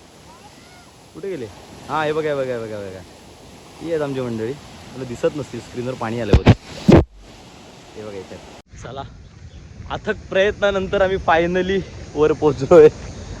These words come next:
आणि लोकेशन पण भेटली आम्हाला. इथेच आहे ती लोकेशन, पण, अ, समुद्र एवढा खवळला की नुसता आवाज येतो त्याचाच. आणि पाऊस जरा आत्ता इथे आल्यावरती थांबला, नाही तर भरपूर पाऊस होता. हे बघा, इकडं, इकडून, हा?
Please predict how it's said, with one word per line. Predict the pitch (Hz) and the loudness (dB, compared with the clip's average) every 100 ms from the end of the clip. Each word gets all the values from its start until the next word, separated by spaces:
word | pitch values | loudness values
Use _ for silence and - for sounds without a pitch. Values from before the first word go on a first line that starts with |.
| - | 0
आणि | 123 135 143 143 143 | 2 2 2 2 2
लोकेशन | 143 139 160 160 156 | 2 2 0 0 2
पण | 165 | 0
भेटली | 143 123 147 | 0 0 2
आम्हाला. | 143 123 123 | 2 2 -2
इथेच | 117 139 139 | 0 0 0
आहे | 127 | 0
ती | 117 | 0
लोकेशन, | 113 120 113 151 185 - - - - - - - - - - | -2 -2 0 0 -2 -6 -10 -8 -8 -8 -8 -8 -8 -8 -4
पण, | 120 120 | -2 -2
अ, | 120 120 107 - | -2 -4 -6 -4
समुद्र | 123 147 156 | -2 0 6
एवढा | 160 151 160 156 | 8 10 8 6
खवळला | 151 139 170 175 | 8 10 10 8
की | 170 | 6
नुसता | 160 - - 196 | 2 -2 6 8
आवाज | 160 165 175 | 10 8 6
येतो | 170 180 | 4 2
त्याचाच. | 135 123 143 - - - - - - - - - - | 2 4 2 0 -6 -10 -8 -10 -8 -10 -8 -8 -4
आणि | 139 | -4
पाऊस | - 139 180 | 6 8 8
जरा | 147 180 165 | 10 10 10
आत्ता | 151 - | 8 6
इथे | 180 170 | 8 8
आल्यावरती | 165 165 156 151 | 8 8 6 2
थांबला, | 123 123 131 | 2 2 4
नाही | 135 127 | 4 2
तर | |
भरपूर | - - - 160 160 | 0 -2 -2 2 4
पाऊस | 117 104 | 6 4
होता. | 107 104 - - - | 0 -2 -4 -4 -6
हे | - 107 120 | -6 -2 0
बघा, | 147 165 147 - | 2 2 0 -2
इकडं, | 165 180 165 - - - - - - - - | 0 2 0 -2 -10 -14 -14 -14 -14 -14 -6
इकडून, | 143 175 190 | 0 4 4
हा? | 202 285 | 6 2